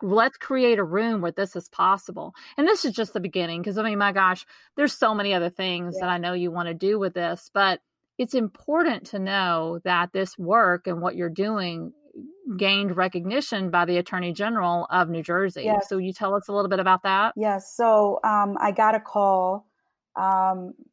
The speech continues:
Speaker 2: actually, my chief got a call, and he said, "The Attorney General wants to talk to you about your idea." And I'm like, "Get the heck outta here." And he
Speaker 1: <laughs>
Speaker 2: goes, "Yeah, he wants to talk to you." So, um, they scheduled it,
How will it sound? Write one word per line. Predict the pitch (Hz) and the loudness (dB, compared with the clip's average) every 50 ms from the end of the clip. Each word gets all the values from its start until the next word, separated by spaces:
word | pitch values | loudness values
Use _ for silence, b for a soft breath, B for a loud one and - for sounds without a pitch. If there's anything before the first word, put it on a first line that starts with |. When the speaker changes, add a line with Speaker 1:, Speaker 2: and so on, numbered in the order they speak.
| _ _ _ - _ - | _ _ _ -14 _ -2
Speaker 2:
actually, | 214 220 214 - 233 214 | -2 -2 -2 -4 -6 -4
my | 196 185 | -4 -4
chief | 180 - - 247 226 - | -4 -4 -8 -8 -8 -4
got | - 196 185 | -2 0 0
a | 180 | -2
call, | 180 - - 185 185 185 180 180 | -2 -2 0 2 4 4 4 2
and | - 185 190 190 | 0 -2 -4 -6
he | 185 | -6
said, | 180 - 208 196 190 180 190 | -6 -2 0 0 0 0 0
"The | 190 190 185 180 | 2 2 2 2
Attorney | 175 175 - 208 202 202 190 | 0 -2 -6 -6 -6 -6 -4
General | 175 190 185 185 180 | -4 -4 -2 -2 0
wants | 175 180 180 - | 0 0 -2 -2
to | 180 | -8
talk | 170 - 180 180 180 | -8 -8 -8 -8 -6
to | - | -8
you | 180 165 | -8 -4
about | 165 175 175 - - | -4 -4 -4 -4 -6
your | 185 180 170 165 | -4 -2 -2 -2
idea." | 160 160 156 175 170 165 156 - _ _ _ - | -2 -2 -2 -4 -4 -4 -4 -8 _ _ _ -6
And | - 185 185 | -4 0 0
I'm | 190 190 | 0 2
like, | 185 180 165 160 - - - | 2 0 0 -2 -6 -8 0
"Get | - 185 170 - - | 0 0 0 0 -4
the | 185 | -4
heck | 143 156 - - 165 | -4 -4 -6 -2 0
outta | 160 160 165 170 | 0 2 2 2
here." | 165 165 165 165 165 b b b b b _ - - - 117 131 143 233 | 2 2 2 0 -2 b b b b b _ -6 -2 0 0 4 4 4
And | 226 214 214 214 | 4 6 4 4
he | 220 214 | 2 2
Speaker 1:
<laughs> | |
Speaker 2:
goes, | 185 214 208 208 202 196 185 | 2 4 4 6 4 4 2
"Yeah, | 202 202 220 269 269 214 190 185 180 | 2 4 4 6 6 4 2 0 -2
he | 196 | -2
wants | 185 190 190 190 | -2 -2 -2 -4
to | 190 | -6
talk | 180 - 208 220 214 - | -4 -2 -2 -4 -4 -6
to | - | -12
you." | 175 | -12
So, | 175 - - 196 190 190 185 185 180 185 185 - - | -12 -6 -2 0 0 2 2 2 0 0 -2 -2 -4
um, | 196 185 180 180 180 175 175 175 170 | -6 -4 -4 -4 -4 -6 -8 -6 -4
they | 196 202 | -4 -4
scheduled | 196 - - 208 196 180 202 190 175 | -4 -2 0 0 0 0 0 0 2
it, | 185 180 180 190 190 | 2 2 0 -2 -4